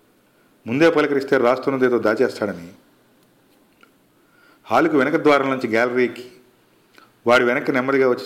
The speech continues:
చూసి షాక్ అయిపోయానంటే నమ్మండి. ఎవరివో చూసి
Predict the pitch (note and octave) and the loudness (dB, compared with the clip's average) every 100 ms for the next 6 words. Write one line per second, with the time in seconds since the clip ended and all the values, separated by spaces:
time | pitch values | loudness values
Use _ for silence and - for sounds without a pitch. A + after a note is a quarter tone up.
0 | C3+ B2+ - C3 C3 A#2 A2+ A2 G#2+ G#2+ | -2 0 2 2 2 0 -2 -4 -6 -6
1 | G#2 G#2 - _ _ - _ _ _ _ | -8 -14 -18 _ _ -20 _ _ _ _
2 | _ _ G#2+ C#3 D3+ C#3+ D3 D#3+ C3+ A2+ | _ _ 0 2 2 0 -2 -2 0 0
3 | B2 B2 | 0 -4